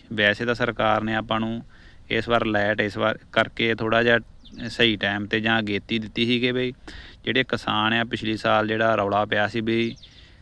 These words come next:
ਸਿੱਲ ਆਈ ਜਾਂ ਸਿੱਲ 'ਤੇ ਕਾਟ ਲੱਗੀ ਸੀ, ਉਹਦੇ ਕਾਰਨ ਸਰਕਾਰ ਨੇ ਆਪਾਂ ਨੂੰ ਥੋੜ੍ਹਾ ਜਿਹਾ ਰੌਲਾ ਪੈਣ ਕਰਕੇ ਇਸ ਵਾਰ ਜਿਹੜੀ ਲਾਈਟ ਸੀ, ਝੋਨੇ ਲਵ-, ਝੋਨੇ ਲਵਾਈ ਦੀ ਸਮਾਂ ਸੀ ਜਿਹੜਾ, ਉਹ ਥੋੜ੍ਹਾ ਜਿਹਾ ਪਹਿਲਾਂ ਕਰ ਦਿੱਤਾ ਸੀ, ਤਾਂ ਕਿ ਜਿਹੜਾ ਮੋਚਰ 'ਤੇ ਜਿਹੜਾ ਰੌਲਾ ਨਾ ਪਵੇ ਤੇ ਕਿਸਾਨ ਵੀਰਾਂ ਦੀ ਲੁੱਟ ਨਾ ਹੋਵੇ।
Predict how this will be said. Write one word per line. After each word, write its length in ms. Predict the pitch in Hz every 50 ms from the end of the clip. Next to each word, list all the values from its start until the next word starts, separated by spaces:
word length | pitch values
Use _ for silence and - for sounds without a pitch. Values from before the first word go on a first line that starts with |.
| - - -
ਸਿੱਲ 400 | - - - 113 123 131 131 123
ਆਈ 220 | 113 110 113 113 110
ਜਾਂ 240 | 110 117 117 113 107
ਸਿੱਲ 260 | - - 104 110 117
'ਤੇ 140 | 117 120 120
ਕਾਟ 360 | 113 - 113 107 104 104 104 110
ਲੱਗੀ 320 | 107 104 101 101 110 113 110
ਸੀ, 120 | 110 113
ਉਹਦੇ 180 | 113 120 127 131
ਕਾਰਨ 200 | 120 123 117 120
ਸਰਕਾਰ 460 | 113 113 113 110 107 110 104 104 104 104
ਨੇ 120 | 104 107
ਆਪਾਂ 200 | 107 107 107 113
ਨੂੰ 100 | 110 107
ਥੋੜ੍ਹਾ 220 | 107 113 110 107 110
ਜਿਹਾ 220 | 113 113 110 107 - - - - - - - - - 113
ਰੌਲਾ 240 | 113 117 117 113 110
ਪੈਣ 260 | 110 117 113 113 113
ਕਰਕੇ 340 | 110 110 107 104 - 117 110
ਇਸ 120 | 107 -
ਵਾਰ 220 | 113 110 110 107 104
ਜਿਹੜੀ 200 | 107 110 113 113
ਲਾਈਟ 400 | 110 104 101 98 101 104 104 110
ਸੀ, 120 | 117 113
ਝੋਨੇ 380 | - - 123 120 113 107 101 104
ਲਵ-, 240 | 104 107 107 107 - - - -
ਝੋਨੇ 240 | - 123 117 113 110
ਲਵਾਈ 280 | 107 107 104 101 101
ਦੀ 120 | 101 113 110
ਸਮਾਂ 320 | - - 107 104 107 110
ਸੀ 80 | 113 120
ਜਿਹੜਾ, 180 | 117 113 117 120
ਉਹ 140 | 120 120
ਥੋੜ੍ਹਾ 240 | 117 - 110 107 110
ਜਿਹਾ 120 | 113 120 117
ਪਹਿਲਾਂ 340 | - 113 104 113 123 127
ਕਰ 180 | 120 113 101 101
ਦਿੱਤਾ 320 | 95 98 95 - - 104 98
ਸੀ, 160 | 98 98 - - - - - - - - - - - -
ਤਾਂ 260 | - 120 123 123 123
ਕਿ 120 | 120 123 123
ਜਿਹੜਾ 340 | 127 120 127 127 127 - - - - - - - - - - - - - - 220 127 120
ਮੋਚਰ 440 | 110 113 117 110 - - 120 110 107
'ਤੇ 120 | 113 113
ਜਿਹੜਾ 200 | 113 113 120 120
ਰੌਲਾ 280 | 113 107 101 101 101 113
ਨਾ 200 | 113 104 98 95
ਪਵੇ 220 | 95 98 107 113 117
ਤੇ 100 | 120 120
ਕਿਸਾਨ 360 | - 117 110 - 110 104 104
ਵੀਰਾਂ 160 | 104 104 110
ਦੀ 80 | 110 113
ਲੁੱਟ 320 | 110 107 104 98 - -
ਨਾ 200 | 113 117 104 98 98
ਹੋਵੇ। 240 | 104 101 98 98